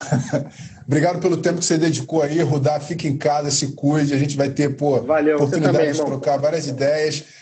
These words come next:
Speaker 1: Acho que você é um cara extremamente interlocutor, então coloque um pouco mais a cara aí na live, assim, todas as suas opiniões, pensamentos, reflexões.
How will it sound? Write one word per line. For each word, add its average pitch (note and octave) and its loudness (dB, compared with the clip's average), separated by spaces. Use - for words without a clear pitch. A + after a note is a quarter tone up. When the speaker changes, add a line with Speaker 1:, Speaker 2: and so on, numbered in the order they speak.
Speaker 1:
Acho E3 -2
que F3+ -6
você D#3+ 0
é F3 2
um D3+ 0
cara D#3+ 0
extremamente E3 0
interlocutor, D#3 0
então D#3+ 0
coloque D#3+ 0
um E3 -4
pouco G#3+ -2
mais D#3+ 0
a D3+ 2
cara C#3+ 0
aí D3 0
na C#3 2
live, C#3+ 0
assim, C3+ -2
todas E3 -2
as C#3 0
suas C#3+ 0
opiniões, C#3+ 2
pensamentos, C#3+ 0
reflexões. C#3+ -2